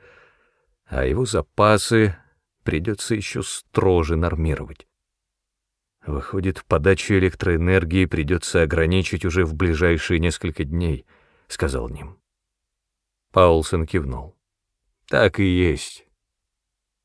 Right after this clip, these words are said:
Рэй, как только вернётся президент, я сразу дам тебе знать». «Мои рекомендации», — сказал Ним в пятницу днём на поспешно созванном совещании,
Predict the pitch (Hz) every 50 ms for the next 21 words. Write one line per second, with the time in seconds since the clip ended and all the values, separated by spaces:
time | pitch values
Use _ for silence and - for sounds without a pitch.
0 | _ _ _ _ _ _ _ - - 92 95 85 71 65 - - 82 76 - -
1 | - 104 98 87 - 104 92 87 87 85 95 98 95 - - - 87 - 95 80
2 | 82 90 76 90 98 95 92 - - 95 87 85 80 78 - - - 110 104 104
3 | 92 85 95 85 82 95 87 85 78 - 78 73 85 76 73 - 71 65 69 -
4 | - _ _ _ _ _ _ _ _ _ _ _ _ _ _ _ _ _ _ _
5 | _ _ _ _ _ _ _ _ _ _ _ _ _ _ _ _ _ _ _ _
6 | _ _ _ _ _ _ _ _ _ _ _ _ - 76 87 95 95 95 90 -
7 | 90 87 82 80 78 76 92 95 - - - 104 92 90 87 78 - _ _ _
8 | _ _ _ _ _ _ _ _ _ _ - 90 - 78 73 104 131 123 110 117
9 | 123 120 101 - - - 120 120 - - 104 87 - - - 69 65 64 80 92
10 | 110 110 107 101 85 73 67 65 - - 71 - - - 104 92 - - 95 80
11 | - 92 78 73 73 80 80 80 76 - - 82 80 82 - - - 67 62 60
12 | 57 - -